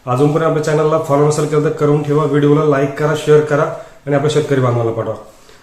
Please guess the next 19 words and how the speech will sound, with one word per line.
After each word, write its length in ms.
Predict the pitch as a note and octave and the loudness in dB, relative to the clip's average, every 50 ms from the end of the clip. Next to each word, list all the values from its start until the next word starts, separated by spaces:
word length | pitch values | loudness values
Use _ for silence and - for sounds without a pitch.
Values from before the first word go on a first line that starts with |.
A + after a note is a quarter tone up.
| _ _ - - _ _ - - - | _ _ -20 -20 _ _ -14 -6 -2
मित्रांनो, 380 | E3 E3+ G#3+ A3 G#3+ F#3 F3 F3+ F3+ - - - - - - - - - - - - _ _ _ - - - | 2 4 6 6 6 6 4 2 0 -2 -10 -16 -20 -20 -20 -20 -20 -20 -20 -20 -20 _ _ _ -20 -12 -4
तुम्ही 180 | F#3 F#3+ G#3 G#3+ | -2 0 0 2
शेवंती 520 | - - F#3+ F3+ F3+ F#3 F#3 F3 G#3 G3+ | 2 2 4 4 4 4 2 2 2 4
लागवड 220 | F#3+ E3+ D#3+ E3 E3 | 4 4 4 2 0
केली, 200 | D3+ D#3+ D#3+ D#3 | 0 0 0 0
पण 160 | - D3+ D3+ | 2 2 0
निश्चितच 380 | D3 D3 F3 F3 F3 F3+ F3 D#3+ | 0 0 -2 -2 -2 -2 -2 0
येणाऱ्या 360 | D#3 D#3 D#3+ D#3 E3 E3+ E3+ | 0 2 2 4 4 2 2
अमावस्या, 680 | - C3+ C#3 D3 D3+ D#3 - E3 D#3+ E3 E3 E3+ D#3+ C#3+ - - - - - - - - - - | 2 2 2 2 2 0 0 0 0 0 0 0 -4 -6 -10 -14 -20 -20 -20 -20 -20 -18 -10 -4
अमावस्याला 460 | B2+ C#3+ D3 D3 - E3 D3+ B2+ A2+ - G#2+ A#2+ | 0 2 2 2 2 2 0 0 -2 -4 -6 -6
जी 80 | C3+ D#3+ | -2 -2
अळीची 600 | D#3+ - A#2+ A#2+ C3 C#3 D3+ E3+ F3 F3 - F#3+ | -2 0 0 0 0 2 2 2 2 0 -2 -4
किंवा 320 | F#3 - - F3 F3 E3 D3+ | -4 -4 -2 0 2 2 2
अंडीची 260 | D3 D3 D#3 D3 - | 2 2 0 0 -2
जी 100 | D3+ E3 | -4 -4
फवारणी 380 | - B2+ C3 C3+ C#3+ C#3+ D3 | -4 -2 0 0 2 2 2
करणं 240 | C#3 D3 C#3 C#3+ C#3+ | 2 2 2 2 2
गरजेचं 260 | C#3 C3+ B2 C3+ C3+ | 2 2 2 2 2
आहे, 140 | C3+ C3+ - | 0 0 -6